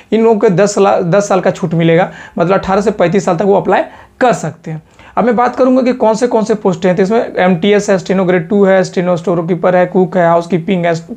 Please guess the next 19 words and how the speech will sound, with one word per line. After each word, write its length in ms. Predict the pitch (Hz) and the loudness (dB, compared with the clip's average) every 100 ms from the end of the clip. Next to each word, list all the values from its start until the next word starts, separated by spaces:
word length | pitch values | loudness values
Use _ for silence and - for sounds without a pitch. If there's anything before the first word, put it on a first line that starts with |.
| - - - - - | -18 -20 -20 -20 -8
अ, 140 | - 165 | -2 2
मेस 300 | 180 214 214 | 2 2 0
स्टाफ 400 | 180 196 185 180 | -2 0 0 0
है, 220 | 175 - _ _ _ _ - - - | -2 -4 _ _ _ _ -20 -14 -2
हिंदी 200 | 196 220 | 0 2
टाइपिस्ट 420 | 208 185 185 165 | 2 0 0 0
है, 60 | 190 | 2
लोअर 140 | 196 | 4
डिवीजन 220 | 196 196 | 4 2
क्लर्क 380 | 196 202 208 202 | 2 2 2 0
है, 100 | 180 | -4
बहुत 320 | 165 220 262 | -4 -4 -2
सारे 180 | 226 202 | 0 0
पोस्ट 300 | 202 180 165 | 0 -2 -2
हैं 60 | 175 | -2
इसमें 180 | 170 | 0
देखने 220 | 160 156 160 | -2 0 0
को 100 | 214 | 0
मिलेगा। 360 | 156 156 151 | 0 0 -2